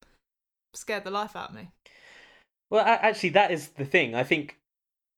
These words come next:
Speaker 2: the reason I do it so early is so I can switch off and just try not to <laughs> think about it, and you're just the opposite. You just don't think about it until it does come.
Speaker 1: Yeah.
Speaker 2: You have the art of patience. Yeah. It's been fun anyway, so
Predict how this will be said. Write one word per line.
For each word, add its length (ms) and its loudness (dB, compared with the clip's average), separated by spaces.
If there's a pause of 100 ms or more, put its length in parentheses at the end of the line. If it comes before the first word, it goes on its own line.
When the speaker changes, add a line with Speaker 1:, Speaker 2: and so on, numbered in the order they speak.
(140)
Speaker 2:
the 140 -2
reason 460 2
I 100 4
do 160 2
it 140 -4
so 160 2
early 240 0
is 200 -8
so 240 2
I 120 2
can 180 -10
switch 300 -8
off 200 0 (460)
and 220 -2
just 260 -12
try 300 0
not 180 -6
to 100 -18
<laughs> 140 -14
think 240 0
about 340 2
it, 160 2
and 120 -4
you're 100 2
just 160 -6
the 120 0
opposite. 360 -2
You 100 -10
just 200 -10
don't 200 -2
think 200 -8
about 260 -2
it 160 -4
until 320 -4
it 140 -8
does 180 -2
come. 280 -10 (180)
Speaker 1:
Yeah. 340 -10
Speaker 2:
You 160 4
have 420 2
the 300 -2
art 300 2
of 140 -8
patience. 720 -6 (760)
Yeah. 220 0 (680)
It's 180 -4
been 260 0
fun 340 2
anyway, 380 0
so 460 0